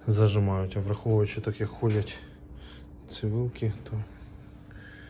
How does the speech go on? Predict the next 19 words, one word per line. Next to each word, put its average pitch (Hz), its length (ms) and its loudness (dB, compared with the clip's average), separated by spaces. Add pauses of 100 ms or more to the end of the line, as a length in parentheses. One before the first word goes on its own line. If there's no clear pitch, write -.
(880)
зажав, 117 540 6
через 110 340 6
місяць 113 440 6
рожав, 98 480 2
як 92 180 -6
кажуть. 95 460 -8 (1200)
Так, 131 420 10 (180)
ну, 226 500 8
ковік 240 280 4
в 220 40 8
мене 214 160 12
готовий. 208 500 4 (520)
Ковік 131 280 2
готовий 123 420 2
до 117 180 0
вихідних. 117 880 0 (560)
Запор, 117 540 -2
блін, 113 480 2
вибачай, 113 500 0